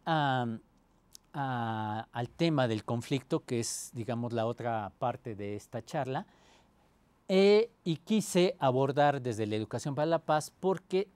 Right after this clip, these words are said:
tenemos elementos que hay que retomar para cuando estamos frente a un conflicto.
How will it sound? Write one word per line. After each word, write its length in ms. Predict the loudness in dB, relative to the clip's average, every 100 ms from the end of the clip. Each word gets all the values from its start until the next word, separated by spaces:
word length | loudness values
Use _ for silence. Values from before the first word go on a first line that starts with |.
| _
tenemos 640 | -6 -4 -2 0 0 -2 -2
elementos 840 | -2 0 -2 -2 -2 -4 -6 -6 -8
que 160 | -4
hay 120 | -2 -2
que 180 | -4
retomar 500 | -4 -4 -4 -2 -2 -4 _ _ -2
para 180 | -2 -2
cuando 300 | -4 -4 -4
estamos 420 | -4 -4 -4 -4
frente 340 | -6 -6 -6
a 60 | -6
un 140 | -6
conflicto. 560 | -8 -10 -10 -14 -16